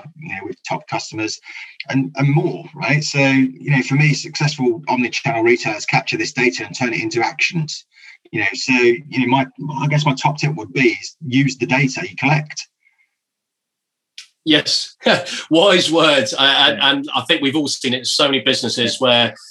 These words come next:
Speaker 2: so much work's put into things like measurement frameworks and, and setting up analytics, and then the anal-, analysis off the back of it's not done, which
Speaker 3: Mm.
Speaker 2: is a strange thing.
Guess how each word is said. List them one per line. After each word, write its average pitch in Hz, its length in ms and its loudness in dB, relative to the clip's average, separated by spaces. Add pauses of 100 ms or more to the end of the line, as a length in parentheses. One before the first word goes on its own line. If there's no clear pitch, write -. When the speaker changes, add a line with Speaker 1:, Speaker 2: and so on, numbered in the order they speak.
(160)
Speaker 2:
so 151 160 0
much 147 260 0
work's 135 240 0
put - 240 -12
into 123 460 2
things 120 180 -2
like 120 100 -2
measurement 117 400 0
frameworks 113 560 0
and, 113 200 -2
and 107 120 0
setting 123 220 -2
up 117 140 -2
analytics, 117 500 2
and 117 140 2
then 117 380 2
the 120 120 2
anal-, 117 400 2
analysis 117 480 -2
off - 140 -14
the 104 80 -10
back 110 160 -2
of - 80 -12
it's 110 160 -6
not 104 200 -2
done, 98 280 2 (400)
which 113 180 -4
Speaker 3:
Mm. - 40 -2
Speaker 2:
is - 120 -4
a 117 60 -4
strange - 520 -2
thing. 120 220 -4